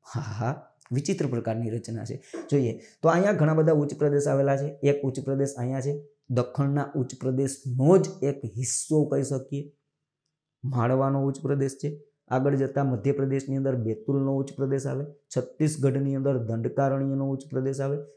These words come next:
ઝારખંડની અંદર છોટા નાગપુરનો ઉચ્ચ પ્રદેશ આવે છે, છોટા ઉદેપુર નહીં, ઈ, ઈ ગુજરાતમાં છે આપણે,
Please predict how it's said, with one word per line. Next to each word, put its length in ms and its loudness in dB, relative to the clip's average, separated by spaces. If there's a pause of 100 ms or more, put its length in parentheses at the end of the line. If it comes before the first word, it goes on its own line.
(140)
ઝારખંડની 680 2
અંદર 260 0
છોટા 720 -2 (240)
નાગપુરનો 920 0
ઉચ્ચ 220 -2
પ્રદેશ 320 -2
આવે 200 -4
છે, 80 -8
છોટા 460 -4
ઉદેપુર 540 2
નહીં, 300 -2
ઈ, 240 0
ઈ 100 -2
ગુજરાતમાં 640 0
છે 80 -8
આપણે, 280 -8